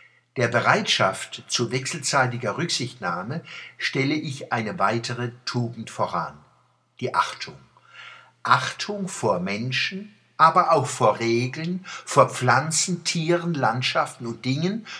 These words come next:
zum Beispiel Städten, Gebäuden, öffentlichem Raum, materiellen Ressourcen,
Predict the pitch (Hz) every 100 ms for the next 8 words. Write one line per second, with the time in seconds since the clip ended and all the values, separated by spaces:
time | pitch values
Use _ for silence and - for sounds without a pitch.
0 | - - 127 127 113 110 - 107 92 -
1 | - 131 131 170 165 - - _ 107 -
2 | 113 120 131 139 147 - - - - 143
3 | 147 131 - 120 113 90 90 95 104 127
4 | 160 - - - 110 120 131 127 120 120
5 | 135 113 104 - 120 117 - 190 202